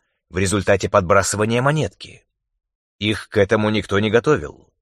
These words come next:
Но они уже имели некоторое представление о том, что значит быть надзирателем или заключённым,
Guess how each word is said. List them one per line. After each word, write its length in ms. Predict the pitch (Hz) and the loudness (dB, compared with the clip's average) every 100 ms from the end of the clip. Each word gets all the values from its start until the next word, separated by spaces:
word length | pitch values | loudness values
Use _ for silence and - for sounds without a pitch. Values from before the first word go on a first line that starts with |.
| _ _ _ - - | _ _ _ -20 -6
Но 180 | 101 113 | 2 4
они 180 | 123 | 4
уже 280 | 139 127 143 - | 2 2 0 0
имели 420 | 135 139 151 131 | 0 0 2 0
некоторое 500 | 107 113 - 110 104 | 2 0 2 2 2
представление 640 | 107 95 - 107 113 107 104 | 0 -2 0 2 2 2 -2
о 160 | 101 | -2
том, 420 | - 92 92 110 - _ _ | -2 -2 -2 -4 -12 _ _
что 240 | - - 139 | -4 2 2
значит 320 | 135 127 139 | 2 -2 -4
быть 380 | 117 165 - - | -2 -2 -2 0
надзирателем 920 | 113 87 104 104 107 120 123 135 131 | 0 2 2 2 2 0 -6 -6 -6
или 180 | 131 131 | -2 -2
заключённым, 880 | 127 135 156 - 147 82 78 60 | 0 -2 -2 -2 -4 -4 -8 -12